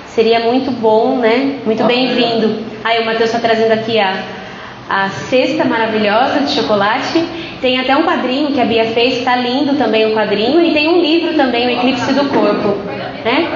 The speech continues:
Apenas quinze reais. Então nos ajude, por favor. Você que ainda não, não conseguiu colaborar, tá fazendo suas continhas aí do mês, viu que sobrou um pouquinho? Ajude a gente nessa, né, na nossa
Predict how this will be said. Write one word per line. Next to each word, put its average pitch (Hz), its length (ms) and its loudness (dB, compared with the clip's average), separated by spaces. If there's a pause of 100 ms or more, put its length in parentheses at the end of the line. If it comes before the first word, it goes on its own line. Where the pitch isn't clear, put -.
(340)
Apenas 269 600 -2
quinze 277 300 0
reais. 196 760 0
Então 247 200 2
nos 330 180 4
ajude, 285 440 2
por 320 180 2
favor. 254 340 2
Você 254 240 0
que 277 80 0
ainda 269 160 4
não, 302 240 2 (260)
não 262 180 2
conseguiu 269 380 2
colaborar, 226 640 0 (380)
tá 269 80 0
fazendo 285 300 0
suas 277 160 0
continhas 262 500 2
aí 240 120 4
do 220 100 2
mês, 240 320 2
viu 262 120 2
que 311 60 0
sobrou 262 280 2
um - 20 0
pouquinho? 254 640 0
Ajude 262 360 0
a 269 60 2
gente 247 420 -2 (300)
nessa, 226 420 0 (580)
né, 220 320 2
na 208 100 2
nossa 214 440 0